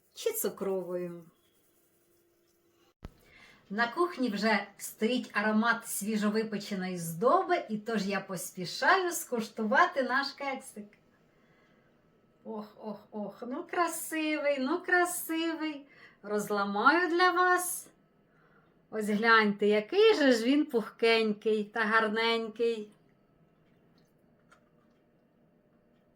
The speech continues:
М. Кекс дуже смачний,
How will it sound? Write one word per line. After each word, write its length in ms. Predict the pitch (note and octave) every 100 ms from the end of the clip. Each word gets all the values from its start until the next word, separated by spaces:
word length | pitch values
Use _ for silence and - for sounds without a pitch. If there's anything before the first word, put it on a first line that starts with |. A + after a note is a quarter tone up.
| _ _ _ _ _
М. 880 | A3 A3+ A#3+ A#3+ B3 A#3+ A#3 A#3+ D#4+ D#4 - _ _ _ _ _ _ _ _ _ _ _ _ _ _ _ _ _ _ _
Кекс 360 | - G#4 G4 C4
дуже 300 | G#3+ F4 E4+
смачний, 760 | - A3 G#3 - G#3+ A3 G#3+